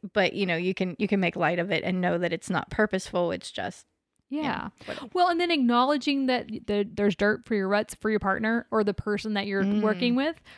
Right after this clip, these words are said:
Speaker 2: right? Because sometimes as an outsider, you see the change before the person dealing with the issue sees the change. And so being able to speak forth that, like, and say, "You know what? I noticed that this time, yes, this made you mad, or yes, you handled it this way, but this is what you didn't do.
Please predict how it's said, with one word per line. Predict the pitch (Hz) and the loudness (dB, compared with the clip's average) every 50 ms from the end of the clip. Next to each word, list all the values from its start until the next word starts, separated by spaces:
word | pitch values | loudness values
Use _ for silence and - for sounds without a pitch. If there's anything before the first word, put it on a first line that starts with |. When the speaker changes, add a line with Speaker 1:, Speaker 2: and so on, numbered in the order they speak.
| - - _ | -20 -10 _
Speaker 2:
right? | - 233 233 233 | 0 0 0 0
Because | 208 190 175 208 208 196 - | -2 -2 -2 0 -2 -2 -4
sometimes | - - 254 247 294 285 302 285 262 254 233 214 - - - _ _ - | -4 0 0 0 0 0 0 0 2 2 2 0 -2 -6 -12 _ _ -4
as | 214 214 202 | -2 -2 -2
an | 214 208 | -2 0
outsider, | 190 190 214 233 - 269 247 247 262 | 0 0 0 0 -2 0 2 2 2
you | 240 202 208 214 214 | 2 2 0 0 0
see | - 254 | 0 0
the | 214 226 226 | 0 0 0
change | - - 220 208 226 240 233 - | 0 -2 -2 0 0 0 0 -2
before | 214 190 - - 190 185 | -4 -4 -2 -2 -2 0
the | 180 185 | -2 -4
person | - - 214 208 - - 196 190 | -4 -4 -4 -4 -4 -4 -4 -4
dealing | 180 185 180 180 180 | -4 -4 -4 -4 -4
with | 180 175 | -4 -4
the | 175 - - | -4 -4 -4
issue | 202 190 - 254 269 269 | -4 -4 -2 -4 -4 -2
sees | - 311 294 294 - | -2 -2 -2 -2 -2
the | 320 | -6
change. | - - 330 320 330 330 311 - - - - - - - - - | -6 -6 -6 -6 -6 -8 -10 -12 -16 -20 -20 -20 -20 -20 -10 -8
And | 247 226 | -2 2
so | - 277 233 | 2 4 4
being | 220 262 247 240 | 4 4 4 4
able | 233 226 202 202 | 2 2 0 -2
to | 190 | -4
speak | - - - - 196 - - | -6 -6 -6 -6 -6 -6 -8
forth | - - 190 185 185 - _ _ | -8 -6 -4 -4 -4 -6 _ _
that, | - - - - - - _ - | -8 -6 -6 -6 -8 -10 _ -6
like, | 190 196 | -4 -4
and | 196 196 | -4 -2
say, | - 185 180 - - | -2 -4 -4 -4 -4
"You | - 214 233 | -2 0 0
know | 254 254 | 2 2
what? | 247 247 247 - | 2 2 0 0
I | - 202 | -2 0
noticed | 202 202 202 202 208 220 277 285 - - | 0 2 2 2 2 0 0 -4 -2 -4
that | 220 190 - - | -4 -6 -4 -4
this | 202 202 - - | -4 -4 -4 -2
time, | - 247 254 254 269 254 - - - - _ | -2 0 0 2 0 -2 -4 -10 -18 -18 _
yes, | - 196 196 196 202 220 254 - - | -4 0 2 4 4 4 2 0 -2
this | - 247 - | -4 -6 -4
made | - 214 214 202 190 | -2 -2 -2 -2 -2
you | 208 | -2
mad, | 196 185 185 185 196 202 208 202 | -2 0 0 0 0 0 0 0
or | 190 | -2
yes, | 185 180 185 202 196 - | 0 2 0 0 0 -2
you | 226 180 | -4 -4
handled | 196 196 185 190 202 190 | -4 -6 -6 -6 -6 -6
it | |
this | 185 190 - | -6 -6 -4
way, | 220 202 196 | -4 -4 -2
but | 170 185 - - - | -4 -6 -8 -6 -4
this | 185 208 214 - 220 | -4 -4 -4 -4 -8
is | 190 170 - | -10 -4 -2
what | 196 185 - - 214 | -2 -2 -2 -4 -6
you | 202 185 | -6 -6
didn't | 180 160 202 202 - - 190 185 | -4 -2 -4 -4 -4 -6 -10 -12
do. | 190 202 - - 117 - - 226 | -12 -12 -12 -12 -10 -10 -12 -14